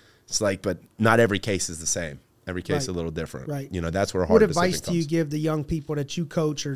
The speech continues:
Speaker 2: you know, people that are, like, not married yet, but they're kinda dating on, do you ever have anybody ask you questions about this person supports or this one don't support? What should I do in this relationship? You ever get there or no?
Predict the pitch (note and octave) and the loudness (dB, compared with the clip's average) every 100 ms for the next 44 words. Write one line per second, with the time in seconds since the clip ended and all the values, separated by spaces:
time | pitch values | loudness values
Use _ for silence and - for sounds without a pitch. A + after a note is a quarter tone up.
0 | - D#3 C#3+ - E3 D#3 D3 C#3+ C#3+ C3+ | -6 -4 -2 -2 -4 -4 -4 -2 -2 -4
1 | C3+ - D3+ D3 D#3 D#3 D3+ C3+ D3 D3 | -6 -6 -6 -2 0 0 0 -2 -2 -4
2 | D3 D3 C#3 - D#3 C#3+ C3+ D3+ D3+ D3 | -6 -8 -6 -6 -6 -4 -4 -4 -4 -4
3 | C#3+ - _ - - D3 C#3 C3+ C3+ D3+ | -6 -10 _ -18 -4 0 0 -2 -4 -4
4 | D3+ D3+ D3+ C#3+ D3+ D3 C#3+ C#3 C#3+ D3 | -2 0 0 -2 -4 -4 -4 -4 -4 -4
5 | C#3+ - C#3 D#3 C#3+ D3+ C#3+ C#3+ C#3+ C#3+ | -6 -8 -8 -6 -6 -6 -6 -6 -6 -6
6 | D#3 D3+ - - D3+ - C#3 - - D3+ | -6 -6 -6 -4 -2 -2 -6 -6 -4 -2
7 | C#3+ - C3+ D3 C#3+ D3 C#3 D3 C#3 C3 | -4 -6 -8 -8 -8 -8 -8 -8 -10 -8
8 | D#3 D3 C#3+ D3 - D3 C#3+ D3 D3+ D3 | -4 -4 -4 -4 -4 -4 0 0 0 -2
9 | - C#3+ D3 C#3 C#3 E3 C#3+ D#3+ D#3 E3 | -4 -6 -6 -8 -8 -8 -6 -6 -6 -6
10 | E3 F3 D#3+ B2+ B2 | -6 -6 -6 -8 -10